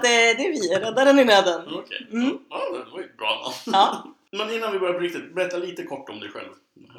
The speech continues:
Speaker 2: Vem är Sandra?
Speaker 1: Ja, eh, jag är tjugonio år gammal, eh, bor i centrala Sollefteå. Född och, eh, till största del uppvuxen här, men har flyttat runt rätt mycket.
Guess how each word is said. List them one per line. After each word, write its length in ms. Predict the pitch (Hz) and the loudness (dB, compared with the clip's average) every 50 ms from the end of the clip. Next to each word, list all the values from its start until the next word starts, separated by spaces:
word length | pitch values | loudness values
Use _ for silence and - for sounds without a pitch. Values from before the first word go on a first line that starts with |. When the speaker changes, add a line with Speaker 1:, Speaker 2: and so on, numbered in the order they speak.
| 117 120 | -10 -8
Speaker 2:
Vem 240 | 139 147 147 139 131 | -6 -6 -6 -8 -8
är 120 | 131 131 | -10 -10
Sandra? 480 | 131 - - 139 113 110 110 120 113 - - _ _ - - - _ - | -10 -10 -10 -12 -12 -12 -12 -12 -12 -14 -14 _ _ -12 -12 -12 _ -18
Speaker 1:
Ja, 600 | 165 160 175 190 - - 269 - 190 226 247 - - | -16 -12 -6 -4 -2 0 0 2 0 0 0 0 0
eh, 500 | 214 220 214 214 214 214 208 208 202 208 | 2 4 6 6 6 8 6 6 4 4
jag 340 | 240 240 240 233 233 - - | 2 0 0 0 -2 0 2
är 520 | 202 202 202 196 190 190 190 - - - | 4 6 8 8 6 6 4 0 -6 -6
tjugonio 420 | - - - 196 190 185 175 165 | -6 -4 -4 -4 -4 -6 -4 -4
år 100 | 165 165 | -4 -4
gammal, 360 | 175 165 165 160 160 170 247 - - - 139 - - | -2 -2 -2 0 0 0 -2 -2 -6 -12 -14 -10 -6
eh, 200 | 196 196 185 175 185 | -4 -4 -4 -4 -6
bor 280 | 180 185 175 170 165 | -8 -6 -4 -4 -6
i 440 | 170 - 175 165 160 165 165 160 165 | -6 -8 -12 -14 -14 -14 -14 -14 -14
centrala 400 | 165 - 175 165 - 165 160 160 | -14 -14 -14 -12 -12 -12 -10 -10
Sollefteå. 420 | 165 - - - - - - - - 415 - _ _ _ _ - | -12 -14 -14 -14 -14 -12 -10 -12 -12 -12 -14 _ _ _ _ -6
Född 280 | - 190 190 190 185 - | -4 -4 -4 -4 -8 -10
och, 340 | - 196 196 - - - | -10 -10 -12 -12 -14 -10
eh, 120 | 185 180 165 | -8 -8 -8
till 260 | 170 - 180 180 - | -8 -10 -10 -10 -10
största 420 | - - - - - - - - | -10 -12 -12 -12 -12 -14 -14 -14
del 280 | 220 240 - - - 247 | -12 -12 -12 -10 -10 -10
uppvuxen 520 | 254 - - - - 214 - - - 240 | -12 -12 -14 -18 -16 -14 -12 -10 -8 -4
här, 200 | 233 226 220 220 | -2 -2 -2 -2
men 200 | 240 226 208 208 | -2 -6 -6 -4
har 180 | 202 202 202 196 | -2 -2 -2 -2
flyttat 340 | 196 - 208 - 202 - - | -2 -6 -8 -8 -6 -2 -2
runt 200 | 214 214 233 247 | -2 -2 0 -2
rätt 140 | 240 233 - | -4 -4 -4
mycket. 300 | 214 208 - 214 220 | -6 -2 2 2 2